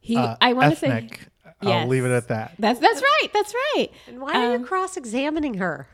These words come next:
Speaker 2: I'm not.
Speaker 1: he's
Speaker 2: This
Speaker 1: not,
Speaker 2: is the
Speaker 1: 'cause he's
Speaker 2: fucking show,
Speaker 1: Cousteau,
Speaker 2: Jeannie.
Speaker 1: right? <laughs>
Speaker 3: He's in lawyer mode right now.
Speaker 1: I do remember that,
Speaker 2: We're trying to
Speaker 1: actually.
Speaker 2: provide an intervention.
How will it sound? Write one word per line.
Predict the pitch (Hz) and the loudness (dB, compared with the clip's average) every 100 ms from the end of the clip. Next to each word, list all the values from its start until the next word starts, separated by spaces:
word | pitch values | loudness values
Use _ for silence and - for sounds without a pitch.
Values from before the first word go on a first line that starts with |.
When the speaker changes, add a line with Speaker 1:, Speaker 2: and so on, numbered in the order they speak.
| _ | _
Speaker 2:
I'm | 151 170 | 0 4
not. | 240 285 170 | 6 6 4
Speaker 1:
he's | 349 | 4
Speaker 2:
This | 139 196 | 4 4
Speaker 1:
not, | 247 | 2
Speaker 2:
is | - | -2
the | - | 2
Speaker 1:
'cause | 240 | 4
he's | 349 | 6
Speaker 2:
fucking | 247 262 247 | 6 6 4
show, | 285 - 240 254 | 4 4 6 6
Speaker 1:
Cousteau, | - | 4
Speaker 2:
Jeannie. | - - 139 156 208 | 2 2 4 6 6
Speaker 1:
right? | 440 427 | 4 4
<laughs> | 415 539 605 - _ - 698 | 4 4 2 -2 _ -8 -8
Speaker 3:
He's | 311 | -6
in | 359 302 | -6 -4
lawyer | 254 269 311 | -2 0 0
mode | 233 208 185 | -2 -4 -4
right | 180 170 | -6 -8
now. | 175 160 | -8 -4
Speaker 1:
I | 240 | -4
do | 240 262 | -2 0
remember | 285 277 269 269 208 | 0 0 -2 -4 -4
that, | 180 165 156 156 - | -6 -8 -12 -14 -8
Speaker 2:
We're | 143 | -8
trying | 156 156 165 | -2 0 0
to | |
Speaker 1:
actually. | 170 - | 0 -2
Speaker 2:
provide | 147 127 123 120 | 0 2 2 0
an | - 117 | -4 -2
intervention. | 117 113 104 110 107 131 127 | 0 -2 0 -2 -2 -12 -14